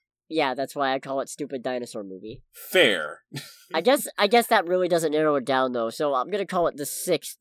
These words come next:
Speaker 1: stupid dinosaur movie.
Speaker 2: The sixth stupid
Speaker 1: Anyways,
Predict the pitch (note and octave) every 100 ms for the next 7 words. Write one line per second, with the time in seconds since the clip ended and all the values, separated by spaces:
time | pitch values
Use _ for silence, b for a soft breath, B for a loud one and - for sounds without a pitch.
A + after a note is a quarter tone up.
0 | _ - - C3+ A#2 A2+ G#2+ G2+ G#2 G2
1 | F2+ F#2 D3 _ _ G2 A#2 - - -
2 | - - - - - - - - _ G#3
3 | G#3+ F3+ E3 D#3+